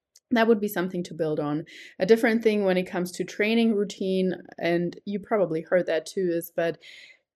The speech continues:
you know, preparing, like, setting your gym clothes out. I am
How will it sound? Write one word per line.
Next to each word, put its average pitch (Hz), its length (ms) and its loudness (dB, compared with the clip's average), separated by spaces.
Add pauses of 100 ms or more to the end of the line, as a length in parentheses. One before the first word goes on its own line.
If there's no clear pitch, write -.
(100)
you 220 100 2
know, 196 140 2
preparing, 202 680 2
like, 185 220 2
setting 214 280 2
your 185 120 2
gym 190 240 0
clothes 175 320 2
out. 160 340 -4
I 208 360 4 (260)
am 175 420 0